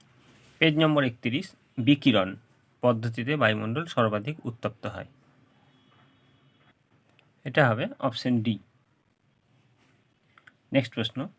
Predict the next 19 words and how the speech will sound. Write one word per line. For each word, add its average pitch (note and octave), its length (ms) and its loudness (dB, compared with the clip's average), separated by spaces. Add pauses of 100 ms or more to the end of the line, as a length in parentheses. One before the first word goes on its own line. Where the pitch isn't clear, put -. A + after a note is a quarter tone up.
(200)
উচ্চতা D3 360 0 (100)
বৃদ্ধিতে A#2 400 0 (200)
উষ্ণতা C3 460 -2 (260)
হ্রাসের A2+ 420 0 (340)
হার G#2+ 200 6 (180)
প্রতি C#3 340 -2
কিমি, A#2+ 240 4 (2250)
পেজ C#3 200 4
নম্বর C3 260 4
তেত্রিশ, B2 460 -4 (220)
উচ্চতা C#3 460 -2
বাড়লে A2+ 240 4 (100)
উষ্ণতা A2+ 360 -4 (160)
সিক্স C3+ 180 -6 (100)
পয়েন্ট A2+ 260 0
ফোর A#2+ 120 -4 (120)
ডিগ্রি A2 260 0 (640)
সেলসিয়াস A#2+ 480 0 (280)
per A2 160 6